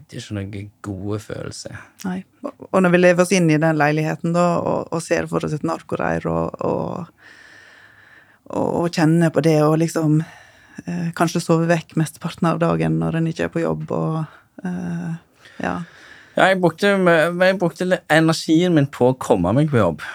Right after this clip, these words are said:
Speaker 2: Ja.
Speaker 1: Og så sa jeg, eh, og, og vaste meg vekk der.
Speaker 2: Mm.
Speaker 1: Ofte litt mer sånn drømmeverden, hvordan du tenkte ting kunne bli, og,
Speaker 2: Ja.
Speaker 1: og så evner du ikke å ta tag i det.
Speaker 2: Nei.
Speaker 1: Eh,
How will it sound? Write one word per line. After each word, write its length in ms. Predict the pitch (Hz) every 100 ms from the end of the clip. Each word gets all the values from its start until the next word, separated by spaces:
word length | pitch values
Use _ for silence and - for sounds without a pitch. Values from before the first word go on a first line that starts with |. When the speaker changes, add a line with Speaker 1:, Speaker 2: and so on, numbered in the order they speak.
| -
Speaker 2:
Ja. 140 | 196
Speaker 1:
Og 60 | 185
så 480 | 185 131 131 127 131
sa 320 | - 107 113
jeg, 480 | 127 127 120 107 110
eh, 400 | 90 87 95 - - -
og, 220 | - - -
og 200 | 101 104
vaste 500 | 101 98 76 - -
meg 160 | 110 110
vekk 260 | 120 -
der. 200 | - 120 110 - - _
Speaker 2:
Mm. 220 | 214 196 175
Speaker 1:
Ofte 440 | 98 - 120 123 123
litt 240 | 127 151
mer 200 | 123 123
sånn 240 | 127 117 117
drømmeverden, 880 | - 120 107 101 107 120 117 123 120 113 _ -
hvordan 180 | - -
du 80 | -
tenkte 560 | 110 113 101 104 - 113
ting 220 | 110 113 110
kunne 240 | 110 107 101
bli, 400 | 95 98 107 104
og, 140 | 82 95 _ -
Speaker 2:
Ja. 200 | 202 180 170 - _ _ _
Speaker 1:
og 240 | - - 110
så 480 | - 113 113 113 78
evner 480 | 101 107 90 87 107
du 60 |
ikke 200 | 120 -
å 60 | 104 -
ta 220 | - 92
tag 420 | 101 101 78 110
i 60 | 143
det. 180 | 127 95 - -
Speaker 2:
Nei. 200 | 190 185 - -
Speaker 1:
Eh, 1200 | 101 101 98 98 101 98 98 95 95 95 - 107